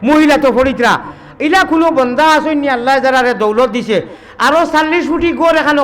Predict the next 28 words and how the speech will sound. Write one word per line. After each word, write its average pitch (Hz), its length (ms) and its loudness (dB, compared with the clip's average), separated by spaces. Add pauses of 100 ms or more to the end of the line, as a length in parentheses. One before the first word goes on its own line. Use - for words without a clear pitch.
কত 262 120 -2 (100)
যাইব? 247 180 -2
এক 220 180 0
দুই 233 160 -8
লাখ 220 220 -4
যাইব 123 180 -14 (800)
বা 359 100 0
তিন 330 200 0 (100)
লাখ 247 160 0
যাইব। 170 160 -6 (560)
এখন 302 220 0
জেলা 339 260 2
গড় 285 180 4
আছে, 185 160 -4 (360)
ইলা 302 240 2
হয়তো 320 260 2
এক - 140 -6
তিন 294 180 2
লাখে 254 220 0
হয়ে 185 140 -4
যাব। 170 120 -4 (460)
ইলা 285 220 0
তো 277 80 0
মানুষ 226 300 -2
ইনু 226 240 -4
আসইন। 185 260 -8 (480)
ও 226 120 -2
ভাই 320 120 2